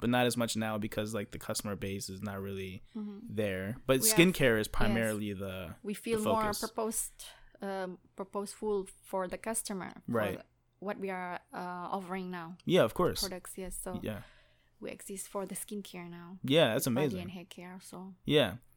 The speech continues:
Speaker 1: And do you have, um, do you have any other, like, uh, passions that reside outside of making skincare products for your company?
Speaker 2: I do actually like gardening, but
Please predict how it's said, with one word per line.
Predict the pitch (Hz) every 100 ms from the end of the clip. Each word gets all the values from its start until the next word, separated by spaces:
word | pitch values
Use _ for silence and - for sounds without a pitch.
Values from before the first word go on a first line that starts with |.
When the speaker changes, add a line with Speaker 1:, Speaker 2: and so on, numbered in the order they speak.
| -
Speaker 1:
And | 175 160
do |
you | 180
have, | 165 165 151
um, | 135 123 113 107 - _ _ - - -
do | 156
you | 151
have | 151
any | 156 143
other, | 127 120
like, | 110 110 -
uh, | 101 98 90 85 - - _ _
passions | - 131 120 - 127 123 113 113
that | 110 107 107 95 - _ _ _ _ _ _ _ _ _ _ _ -
reside | 123 120 117 117 113
outside | 98 123 - 127 139
of | 143 147 156 -
making | 139 143 156 151 147 143 -
skincare | - - - 147 143 143
products | 147 147 -
for | -
your | 135 135
company? | 143 156 160 170 _ _ _ _ _ _ -
Speaker 2:
I | 254 247
do | 220 294 262
actually | 214 190 208 196
like | 196 196 190
gardening, | 202 202 208 208 214 196
but | 202